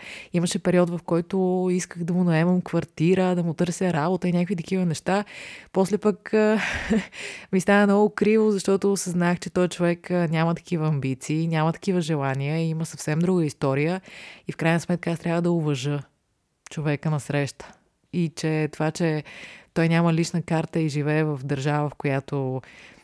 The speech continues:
ако нямаш лична карта, все едно те няма, а, не означава, че трябва да го уважавам по-малко.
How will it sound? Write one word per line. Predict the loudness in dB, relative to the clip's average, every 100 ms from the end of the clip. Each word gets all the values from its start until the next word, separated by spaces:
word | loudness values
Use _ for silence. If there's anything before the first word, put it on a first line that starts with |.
| _
ако | -4 -2 2
нямаш | 2 2
лична | 0 -2 -2
карта, | -2 -2 -4
все | -2 -2
едно | 0 0 0 0
те | -2
няма, | 0 0 0 -2 -4 -10 -18 -16 -16 -18 _ -20 -20 -20 -20 -12
а, | -4 0 0
не | 0
означава, | 0 0 0 0
че | 0
трябва | 0 0
да | 2
го | 2 0
уважавам | 0 0 0 0
по-малко. | -2 -2 -2 -2 -4 -8 -20